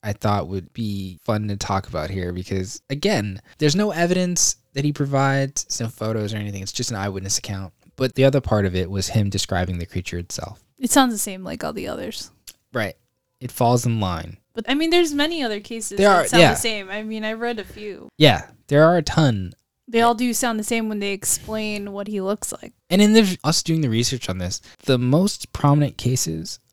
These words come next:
Speaker 1: are the West Virginia cases.
Speaker 2: Mm-hmm.
Speaker 1: And then it seems that back in twenty seventeen, a bunch of cases started popping up in the Chicago area. This was one of the first ones that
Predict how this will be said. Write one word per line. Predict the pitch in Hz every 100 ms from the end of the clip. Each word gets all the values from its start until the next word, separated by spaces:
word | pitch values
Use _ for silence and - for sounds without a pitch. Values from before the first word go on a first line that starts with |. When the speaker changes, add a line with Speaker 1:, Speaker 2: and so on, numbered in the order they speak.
| -
Speaker 1:
are | 104 104 98 98 _ -
the |
West | 120 147 185
Virginia | 156 143 131
cases. | 110 104 123 151 - _ _ -
Speaker 2:
Mm-hmm. | 269 240 220 254 -
Speaker 1:
And | 117 117
then | 117 117 117 -
it | 120 -
seems | - 139 131
that | 131 123 - _
back | 113 101 -
in | 98 101
twenty | - 107 104
seventeen, | 110 117 - 170 165 160 - _ _ _ _ _ 113
a |
bunch | 113 - 156 143
of | -
cases | 127 117 107
started | 107 98 -
popping | 101 98 101
up | 92 92
in | 90 85 76
the |
Chicago | - - 101 92
area. | 92 85 - - -
This | 170
was | 190 127
one | 120
of | 101
the | - -
first | 139 -
ones | 95 90 82
that | 71 76